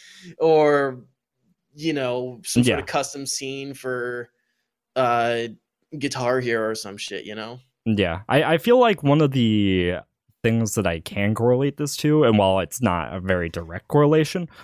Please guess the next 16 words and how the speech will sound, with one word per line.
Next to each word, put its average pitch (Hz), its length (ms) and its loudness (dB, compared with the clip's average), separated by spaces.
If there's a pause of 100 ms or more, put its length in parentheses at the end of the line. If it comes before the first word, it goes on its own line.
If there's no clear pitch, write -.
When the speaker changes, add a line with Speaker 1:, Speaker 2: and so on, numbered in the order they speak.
Speaker 2:
but 170 100 4
probably 262 440 2
Speaker 1:
Mm-hmm. 131 100 -2 (240)
Speaker 2:
Abzu. 254 380 2
I 135 80 2
don't 139 140 2
know 143 80 6
if 123 120 0
you 127 80 4
guys 110 200 0
know 95 120 4
about 143 240 2
that 151 160 0
game. 180 280 -2 (440)
Um, 98 460 4
Speaker 1:
Yeah. 107 200 -4